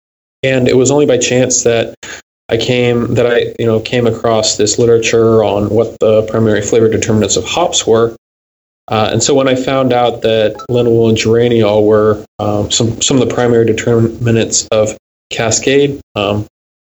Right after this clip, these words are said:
I, I knew that it was not gonna be too far of a stretch for us to develop yeast that were capable of making those flavor molecules during fermentation.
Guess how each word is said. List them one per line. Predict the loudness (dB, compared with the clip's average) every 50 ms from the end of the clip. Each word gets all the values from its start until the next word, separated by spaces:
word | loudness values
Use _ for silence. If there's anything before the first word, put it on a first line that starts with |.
| _ _ _ _ _ _ _ _ _ _ _ _
I, | -8 -6 -6 -4 -4 -2 0
I |
knew | 2 2 2 4 4 4
that | 2 2
it | 2 2
was | 4 4 4 4 4 4 2 0 -2 -4 -6 -8 -10 _
not | -4 -2 -2 0
gonna | 0 0
be | 0 0
too | 2 2 0 2
far | 2 2 2 4
of | 2 2
a |
stretch | 0 0 0 0 2 2 0 0
for | 0 2
us | 2 2 0 -2 -4 -4 -2
to | 0 2 2 4 4 2 2 0 -4 -8 _ _ _ _ _ _ _ _ _ _ _ _ _ _ _ _ _ _ -4
develop | 0 0 2 2 4 2 2 2
yeast | 2 2 2 2 2 0
that | 2 2
were | 2 2 2 0
capable | 0 0 0 0 2 2 4 4
of | 4 2
making | 2 0 -2 0 0 0 2 0 0 -2 -4 -6
those | -2 0 2 2 2 0
flavor | 0 0 2 2 2 2
molecules | 2 0 0 -2 -2 -2 0 0 2 2 2
during | 0 0 0 0 0 -2
fermentation. | -2 -2 -2 0 0 -2 -2 -2 -2 -2 -4 -6 -10 -14